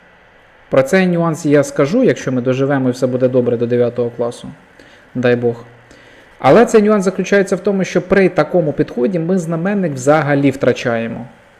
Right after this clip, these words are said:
Ну, типу, він то у нас в рівнянні фігурує, правильно? Він же ж якось впливає на рівняння,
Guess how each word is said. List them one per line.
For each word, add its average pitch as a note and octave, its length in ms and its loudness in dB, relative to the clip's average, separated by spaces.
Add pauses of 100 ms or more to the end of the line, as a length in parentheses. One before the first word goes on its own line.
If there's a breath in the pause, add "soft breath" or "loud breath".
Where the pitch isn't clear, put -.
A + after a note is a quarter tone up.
(200)
Ну, G3 100 2
типу, C3+ 400 0 (240)
він F#3 240 4
то - 140 4
у D#3+ 140 2
нас D#3 320 -4
в D3 160 0
рівнянні D#3 520 0
фігурує, C#3 800 2 (200)
правильно? D#3+ 340 2
Він D#3 140 2
же C#3 100 4
ж B2 120 2
якось B2 260 2
впливає D3+ 460 4
на C3 120 2
рівняння, A#2+ 460 -2